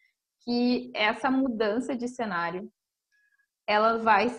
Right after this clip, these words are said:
ela vai vir muito mais de baixo pra cima. Então, ela vai vir muito mais uma ideia de sensibilização e tomada de consciência da população pra demandar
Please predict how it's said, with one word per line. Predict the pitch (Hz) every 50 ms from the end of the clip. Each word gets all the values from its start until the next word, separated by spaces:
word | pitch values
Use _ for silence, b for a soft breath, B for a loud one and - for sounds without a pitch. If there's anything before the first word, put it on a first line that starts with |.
| - - _ -
ela | - 214 214 226 220
vai | 226 233 226 233
vir | 226 220 240 240
muito | 226 233 233 240 247 247 311
mais | 277 262 240 214 202 196 196 214 240 240 - - -
de | 208 202 214
baixo | 208 214 196 208 - - -
pra | 220 220 240 240
cima. | - - - - 190 185 180 190 190 190 _ _ _ _ _ -
Então, | 202 - 208 202
ela | 196 202 202 202
vai | 208 208 202 208
vir | 214 220
muito | 214 214 214 220 247 285 269
mais | 269 254 240 240 233
uma | 233 226 220 220
ideia | 208 202 196 196 196 196
de | 196 196
sensibilização | - - 208 208 208 - 277 233 240 247 240 233 220 226 220 220 - - - 190 185 185 185 208 247 247 - _ -
e | 208
tomada | - - 226 214 196 190 196 202 208
de | 208 233 -
consciência | - 220 220 226 220 - 185 190 226 - 269
da | 233 254 247
população | 247 247 247 - - 214 214 208 208 - - 196 185 196 220
pra | 220 - 220 214
demandar | 208 202 214 214 220 220 214 220 240 254 254 247 240 196 180 185 202 254